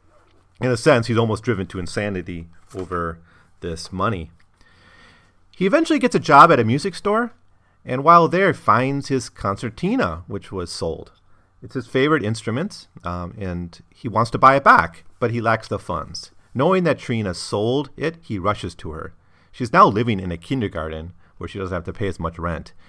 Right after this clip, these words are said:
He demands money from her. In a confrontation, he savagely beats Trina, steals her gold, and leaves her for dead.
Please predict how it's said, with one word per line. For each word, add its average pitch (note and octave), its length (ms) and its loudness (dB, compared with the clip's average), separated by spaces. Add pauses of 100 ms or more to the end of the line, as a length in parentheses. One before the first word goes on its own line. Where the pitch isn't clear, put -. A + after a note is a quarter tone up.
(120)
He G#2+ 100 -8
demands A#2+ 400 0
money A2 220 0
from E2 200 -8
her. E2+ 200 -10 (720)
In F#3+ 280 0
a - 100 -8
confrontation, C3+ 680 0
he G#2 80 -4
savagely A2+ 480 0
beats - 300 -8
Trina, C#3 400 -4
steals A#2 340 -4
her A#2 80 -2
gold, F#2+ 340 0
and E2+ 120 -4
leaves F2+ 180 -6
her F#2 80 -14
for F2 180 -10
dead. D#2+ 320 -10